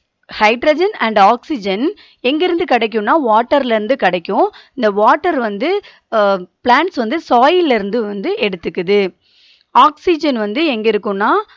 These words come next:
அட்மாஸ்பியர்ல இருக்கும். இது எதுக்கு யூஸ் ஆகும் அப்படின்னா, ரெஸ்பிரேஷனுக்கு யூஸ் ஆகும். நம்ம இப்ப என்ன பார்க்க போறோம்னா,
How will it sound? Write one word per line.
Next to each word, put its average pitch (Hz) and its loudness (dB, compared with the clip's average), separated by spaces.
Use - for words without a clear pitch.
அட்மாஸ்பியர்ல 220 -2
இருக்கும். 214 0
இது 233 -6
எதுக்கு 233 -2
யூஸ் 220 -4
ஆகும் 208 -2
அப்படின்னா, 175 -4
ரெஸ்பிரேஷனுக்கு 226 -2
யூஸ் 185 -6
ஆகும். 180 -4
நம்ம 254 -2
இப்ப 220 -4
என்ன 202 -2
பார்க்க 220 -2
போறோம்னா, 196 -2